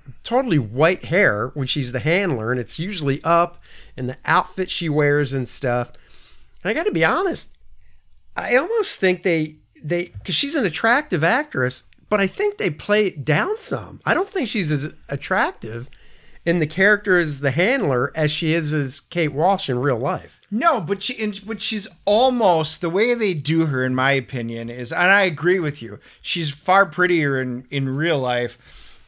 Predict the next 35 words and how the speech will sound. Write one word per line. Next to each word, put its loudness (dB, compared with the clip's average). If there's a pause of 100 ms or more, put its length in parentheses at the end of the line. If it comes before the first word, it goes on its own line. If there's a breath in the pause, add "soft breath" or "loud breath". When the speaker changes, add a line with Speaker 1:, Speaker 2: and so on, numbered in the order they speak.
(140)
Speaker 2:
Um, 4
but -4
they 4
do 0
her 6
up 2
almost -2
like, 0
you -14
could -10
almost -6
say, -4
like, -4
a -14
comic -4
book -6
character. -8 (180 loud breath)
Speaker 1:
Yeah. 4
Oh, 0
Speaker 2:
Because 6
Speaker 1:
yeah. -2 (200)
Speaker 2:
the -4
way, 2 (180)
her, 0
her -2
hair 2
is -2
really 0
white. 4 (280 loud breath)
Her -6
clothes -2
are -4
over -4
the -8
top. -6